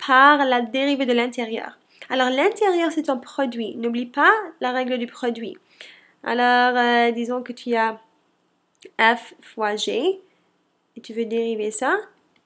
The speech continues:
c'est f prime fois g plus f fois g prime. Alors, tu dis, dans le premier terme, du premier terme, tu dérives, euh, le, la première fonction,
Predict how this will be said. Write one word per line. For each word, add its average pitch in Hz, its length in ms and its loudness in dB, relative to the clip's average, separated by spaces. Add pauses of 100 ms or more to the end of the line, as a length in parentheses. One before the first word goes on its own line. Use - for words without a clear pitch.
(200)
c'est 233 400 -2 (100)
f 220 340 -6
prime 311 500 -2 (920)
fois 214 300 -10
g 285 460 -4 (300)
plus 240 560 -2 (960)
f 269 240 -4 (360)
fois 233 200 -4
g 226 200 -6
prime. - 320 -12
Alors, 214 220 -6
tu 247 100 -8
dis, 240 260 -6
dans 233 180 0
le 233 100 0
premier 247 420 -6
terme, 277 400 0
du 269 80 -10
premier 254 300 -4
terme, 247 220 -4
tu 247 100 -10
dérives, 247 400 -4
euh, 226 140 0
le, 226 120 -4 (140)
la 226 100 -4
première 240 340 -6
fonction, 254 380 -6